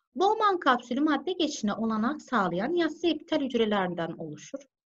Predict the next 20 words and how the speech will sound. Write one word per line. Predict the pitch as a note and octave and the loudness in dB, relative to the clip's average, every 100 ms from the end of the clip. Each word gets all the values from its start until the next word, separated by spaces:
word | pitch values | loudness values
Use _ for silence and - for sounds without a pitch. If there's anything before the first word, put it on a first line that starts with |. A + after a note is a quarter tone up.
| _ _ _ _ | _ _ _ _
Kapsülün | - D#4 D#4 F#4 | 2 2 4 -2
içine | G#4 - G4+ | -2 -4 -2
geçen | G4 G4 G4 G4 | 0 -2 -2 -2
süzüntü | F4+ E4+ E4 D#4 F4 | -2 0 0 0 2
doku | D4 - | 2 2
sıvısı | - F4+ - - | -8 -8 -8 -4
ve | F4+ F4 | -4 -2
kan | F4+ F4 | -2 0
plazmasına | E4+ E4+ E4+ D#4 D#4 F4+ | 2 0 0 -2 -2 -4
çok | - D#4 D#4 | -2 -2 0
benzer. | F#3+ D3+ D3+ C3+ - _ _ _ _ _ _ | 0 0 -6 -8 -10 _ _ _ _ _ _
İçerisinde | C4+ C#4+ D4+ C#4+ C#4+ C#4+ E4+ | -6 2 4 4 2 2 4
zardan | D4 C4 D4+ E4+ | 4 4 4 2
geçebilen | C4 D#4 C#4 B3 A#3+ | 2 0 2 2 0
su, | - - F#3+ G3 - - _ - | -4 -6 -2 -2 -4 -14 _ 0
iyonlar, | G#3 F3 E3+ D#3+ C#3+ - - _ | 2 2 0 -4 -6 -8 -12 _
tuz, | - G3 G3 - _ _ _ - | -2 0 0 -8 _ _ _ -2
besin | A#3 C4+ | 0 6
monomerleri | D4+ D4 C4+ C4 B3 A#3 A3+ A#3+ | 6 6 4 2 4 4 4 2
bulunur. | E3+ D3 D#3 | 0 -6 -12